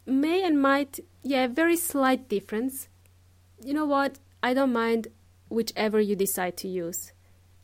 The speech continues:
But for the sake of this lesson, I will explain what this minor difference is. So, in this episode, we will learn about the difference between may and might and could.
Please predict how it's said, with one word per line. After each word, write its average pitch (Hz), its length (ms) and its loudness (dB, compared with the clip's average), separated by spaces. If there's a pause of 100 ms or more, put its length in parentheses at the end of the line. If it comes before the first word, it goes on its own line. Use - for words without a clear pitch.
(100)
But 254 440 2 (240)
for - 120 -4
the 214 120 -4
sake 349 420 0
of 240 140 0
this 240 300 -2
lesson, 233 480 -2 (680)
I 294 180 4
will 269 360 4
explain 233 800 0
what 226 200 2
this 214 280 -2 (180)
minor 262 680 4
difference 220 540 -2
is. 214 640 -6 (480)
So, 240 540 4
in 247 160 2
this 285 260 0 (100)
episode, 247 680 -2 (140)
we 254 160 2
will 311 140 4
learn 277 340 2
about 226 300 -2
the 220 80 0
difference 226 500 -2
between 202 440 2
may 226 360 -2 (320)
and 202 220 -2
might 196 440 -8 (160)
and 294 240 -6
could. 233 540 -2